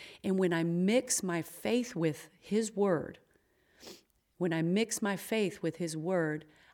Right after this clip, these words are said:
I get supernatural results. So what does that mean? So I'm just breaking it down into the, I mean, to the tiny nitty-gritty things here. How do I do that? So sometimes I, we use terminology,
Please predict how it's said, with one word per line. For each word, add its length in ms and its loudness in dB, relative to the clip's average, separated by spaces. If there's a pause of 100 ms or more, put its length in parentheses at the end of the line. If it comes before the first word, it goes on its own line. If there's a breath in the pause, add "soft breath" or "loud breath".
I 120 0
get 220 0
supernatural 880 0
results. 840 -4 (960 loud breath)
So 200 2
what 160 4
does 140 2
that 220 0
mean? 240 -2
So 220 -6
I'm 200 2
just 220 -2
breaking 300 2
it 100 -4
down 260 0
into 320 0
the, 260 -4 (120)
I 60 -4
mean, 200 -2
to 140 -10
the 120 -8
tiny 500 -2
nitty-gritty 840 -2
things 340 -6
here. 260 -8 (580 loud breath)
How 320 2
do 180 6
I 140 4
do 240 0
that? 260 -4 (640 soft breath)
So 400 2
sometimes 440 0
I, 200 4
we 160 2
use 200 0
terminology, 880 0